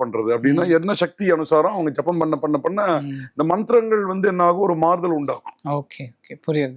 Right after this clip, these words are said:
Speaker 2: புரியுது, புரியுது. ஆ, நேயர்களே, வசந்த நவராத்திரி வந்து ரொம்ப அற்புதமான காலமாக நமக்கு கிடைச்சிருக்கு. நாளைக்கு தொடங்குது.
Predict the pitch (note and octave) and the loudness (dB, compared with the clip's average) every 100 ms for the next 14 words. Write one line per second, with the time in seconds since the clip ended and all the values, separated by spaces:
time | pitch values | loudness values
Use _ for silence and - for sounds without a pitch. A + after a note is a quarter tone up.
0 | A#2+ C#3 B2+ A#2+ A2 B2+ C#3 C3 C3+ - | -14 -16 -14 -16 -16 -16 -16 -16 -16 -14
1 | - - - C#3+ C3+ B2+ C#3+ E3 E3 E3+ | -12 -10 -4 -2 0 0 0 0 0 0
2 | C3+ D3 A#2+ B2 F3+ F#3+ E3 D#3 D3+ C#3+ | -2 -4 -6 -4 -2 0 0 0 -2 -2
3 | C#3+ D3 D3 C#3 C#3+ E3+ C3+ F3+ B2 - | -4 -4 -4 -4 -2 -2 -2 -2 -2 -2
4 | E3 E3 D#3+ E3 D3 C#3+ C#3+ C#3 C#3+ C3+ | -2 0 -2 0 -2 -2 -2 -2 -2 -2
5 | C3 C3 C3 C3 - B2 C#3 G3 _ - | -4 -4 -4 -4 -6 -4 -4 -6 _ -20
6 | _ - B2+ C#3 C3+ C3+ C#3+ C#3+ C3+ E3+ | _ -8 -4 -4 -4 -2 -2 0 0 -2